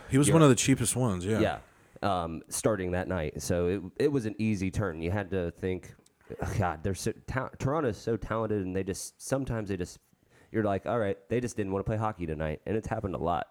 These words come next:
Speaker 2: at the beginning of the season. So,
Speaker 1: Yeah, especially
Speaker 2: uh,
Speaker 1: for that team.
Speaker 2: anyways, um,
Speaker 1: But the, so Thursday night, I was looking at my lineup. I, I won the, our classic slate that night. I went with Frederick Anderson for Carolina, um,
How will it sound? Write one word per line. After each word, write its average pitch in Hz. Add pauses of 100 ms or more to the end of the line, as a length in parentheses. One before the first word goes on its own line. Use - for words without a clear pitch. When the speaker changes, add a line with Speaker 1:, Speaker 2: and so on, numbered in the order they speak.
(160)
Speaker 2:
at 87
the 85
beginning 85
of 67
the 64
season. 71
So, 85 (360)
Speaker 1:
Yeah, 90
especially 90
Speaker 2:
uh, 85
Speaker 1:
for 95
that 95
team. 92 (720)
Speaker 2:
anyways, 90 (260)
um, 95
Speaker 1:
But 101
the, 120
so 127
Thursday 131
night, 113
I 107
was 107
looking 110
at 104
my 104
lineup. 101
I, 101
I 95
won 107
the, 98
our 92
classic 101
slate 98
that 98
night. 92 (1040)
I 117
went 123
with 110
Frederick 107
Anderson 110
for -
Carolina, 95 (540)
um, 95